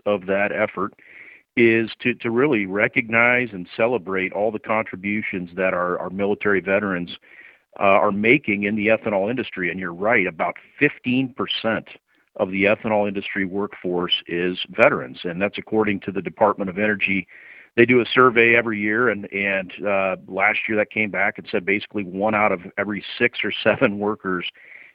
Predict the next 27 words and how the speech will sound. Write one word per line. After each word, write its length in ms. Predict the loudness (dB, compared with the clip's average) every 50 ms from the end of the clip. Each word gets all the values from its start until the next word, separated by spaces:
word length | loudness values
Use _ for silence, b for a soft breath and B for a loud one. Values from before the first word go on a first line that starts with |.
| B
in 160 | 2 4 4 6
our 140 | 6 4
industry 560 | 4 2 0 -2 -4 -4 -4 -2 -2 -2 -2 -2
is 120 | -2 -4
a 60 | -4
veteran. 380 | -2 0 0 0 0 -2 -4 -2
That, 500 | 0 0 0 2 2 0 0 -2 -4 2
that 180 | 6 6 8 8
is 160 | 6 4 2 -8 -14
triple 560 | -6 0 0 0 0 _ -4 -4 -4 -6 _ b b b b b b b b b
the 100 | -2 0
national 460 | 2 4 2 2 2 0 -4 -2 0 2
average 380 | 2 2 2 0 -2 -4 -4
across 440 | -8 _ -2 0 2 2 2 0 0
all 280 | 0 0 2 2 0 0
industry 440 | -2 -4 -6 -8 -6 -8 -8 -6 -4 -2
sectors, 400 | -2 -2 -2 _ -6 -6 -6 -4
and 80 | -4 -4
it's 140 | -4 -4
about 340 | 0 2 2 2 2 0 0
double, 400 | 2 4 4 4 4 2 0 -2 _ -2
uh, 260 | -2 0 2 2 2
if 220 | 2 0 -2 -4 -6
you 80 | -6
just 220 | -2 -2 -4 -2 2
look 240 | 2 2 2 4 2
at 120 | -2